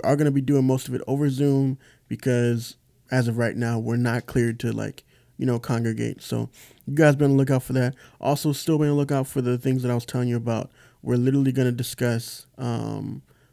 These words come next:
the ways to go about advertising this, like, this week. So I'm hoping by next week, you guys should know a lot about, uh, the stuff I mentioned last week as far as, like, um, the giveaways and the stuff that you can just get for free from us.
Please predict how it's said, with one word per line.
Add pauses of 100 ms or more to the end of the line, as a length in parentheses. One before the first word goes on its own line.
(160)
the
ways
to
go
about
advertising
this, (180)
like,
this
week. (340)
So
I'm
hoping
by (300)
next
week, (340)
you
guys
should
know
a
lot
about,
uh,
the
stuff
I
mentioned
last
week
as
far
as,
like, (440)
um,
the
giveaways
and
the
stuff
that
you
can
just
get
for
free
from
us.